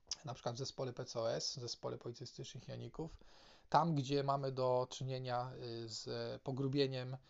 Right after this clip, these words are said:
y, osłonki i błony podstawnej pęcherzyka jajnikowego i, no, i jest tam ciężko,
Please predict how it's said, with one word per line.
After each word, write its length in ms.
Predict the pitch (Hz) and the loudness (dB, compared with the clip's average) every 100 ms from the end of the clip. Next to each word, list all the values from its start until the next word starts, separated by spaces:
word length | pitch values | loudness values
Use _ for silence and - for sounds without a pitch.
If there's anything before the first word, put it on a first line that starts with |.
| - - - - - _ | -20 -20 -20 -20 -20 _
y, 1200 | - 123 120 113 113 113 113 117 117 120 123 123 117 | -8 -2 0 0 -2 -2 -4 -4 -6 -8 -8 -8 -6
osłonki 600 | 139 160 165 165 - 139 | 0 6 6 6 -2 -6
i 60 | |
błony 280 | 131 147 143 | 0 2 0
podstawnej 600 | 135 135 - 135 131 127 | -2 -2 2 2 2 -4
pęcherzyka 540 | - 127 135 147 143 135 | -4 -2 -2 -4 -4 -2
jajnikowego 880 | 127 123 120 131 123 135 156 160 | -2 -4 -6 -6 -6 -4 -2 -2
i, 140 | 147 135 | -4 -6
no, 140 | 160 | -6
i 100 | 170 | -4
jest 180 | 156 - | -6 -4
tam 160 | 156 | -6
ciężko, 640 | - 160 156 - 143 123 | -2 0 2 0 -2 -2